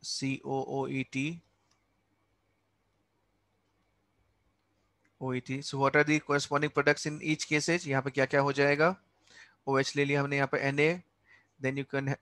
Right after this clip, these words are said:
you can take this one C H three एम जी बी आर,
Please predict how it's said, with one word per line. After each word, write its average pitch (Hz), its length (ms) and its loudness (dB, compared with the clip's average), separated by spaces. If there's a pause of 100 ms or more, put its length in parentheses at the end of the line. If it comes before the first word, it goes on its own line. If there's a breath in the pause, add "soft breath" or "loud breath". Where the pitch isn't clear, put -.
you 135 120 -6
can 135 340 -2
take 131 220 0
this 135 220 -2
one 131 100 -6
C 135 260 -2
H 135 180 -2
three 143 160 -4
एम 131 120 -2
जी 135 220 -2
बी 131 140 0
आर, 143 280 4